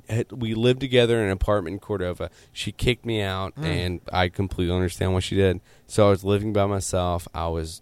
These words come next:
Speaker 1: drinking just, like, god-awful amounts of, uh, alcohol. And, um, before the tour, I noticed that, like, I was getting these aches in my stomach and these things, like, they came on and,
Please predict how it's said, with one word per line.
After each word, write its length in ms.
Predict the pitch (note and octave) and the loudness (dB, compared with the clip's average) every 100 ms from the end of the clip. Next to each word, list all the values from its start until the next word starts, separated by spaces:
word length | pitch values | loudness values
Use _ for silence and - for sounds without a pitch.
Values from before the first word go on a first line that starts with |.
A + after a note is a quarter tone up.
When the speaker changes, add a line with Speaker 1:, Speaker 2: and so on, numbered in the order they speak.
| F#2 | -18
Speaker 1:
drinking 800 | E2 - - F#2 F#2+ - F2 E2+ | -16 -16 -8 -4 -4 -2 -4 -4
just, 260 | D#2+ - - | -6 -6 -6
like, 280 | E2+ - - E2+ - - _ | -8 -14 -20 -20 -20 -20 _
god-awful 760 | - F2 F#2+ F#2 F2 F#2 - F2 | -6 -4 -2 0 0 -2 -2 -2
amounts 480 | E2+ E2+ E2+ E2 - - - _ | -2 -6 -8 -10 -16 -20 -20 _
of, 500 | - F#2 F2+ E2+ - | -2 0 0 -4 -12
uh, 280 | - F2 E2 | -8 -6 -6
alcohol. 760 | - F2 F2 F2 E2+ E2+ E2 D#2+ _ _ _ | -6 -6 -4 -4 -2 0 0 -4 _ _ _
And, 420 | F2+ F#2+ F2+ F2+ - | -4 -2 -2 -6 -4
um, 600 | F2 E2+ E2 D#2+ D#2 - - - | -2 -2 -4 -8 -12 -16 -20 -8
before 400 | F#2+ - A#2+ A2+ | -6 -4 0 2
the 120 | G2 | 0
tour, 440 | - - D3 A2 F2+ | -2 -2 0 0 0
I 100 | G2 | -4
noticed 600 | F#2+ F#2+ F2+ F2 E2+ - | -4 -2 -2 -2 -4 -8
that, 280 | - D2+ - | -8 -8 -10
like, 460 | D#2+ D#2 D2+ - _ _ _ - | -8 -8 -8 -14 _ _ _ -6
I 80 | F#2 | -4
was 160 | G2 | -4
getting 320 | G2+ G#2 G2 F2+ | -4 -6 -6 -8
these 300 | E2 E2 - - | -10 -12 -14 -4
aches 600 | G#2+ A2 G2+ - - - _ | -2 -2 -4 -12 -14 -18 _
in 140 | F2+ | -14
my 120 | D#2+ - | -12 -12
stomach 600 | - B2 D3 G#2 - _ _ _ _ _ | -6 0 0 -2 -10 _ _ _ _ _
and 220 | - F2+ F2 | -6 -4 -4
these 240 | F2 - | -6 -6
things, 440 | - F2+ F2 E2 - | -6 -4 -4 -8 -10
like, 280 | F2 F2 - | -8 -8 -6
they 120 | F2 | -8
came 340 | - G2+ G#2 G#2 | -6 -4 -2 0
on 320 | F#2+ F#2+ F#2 | 0 0 -2
and, 120 | E2+ | -6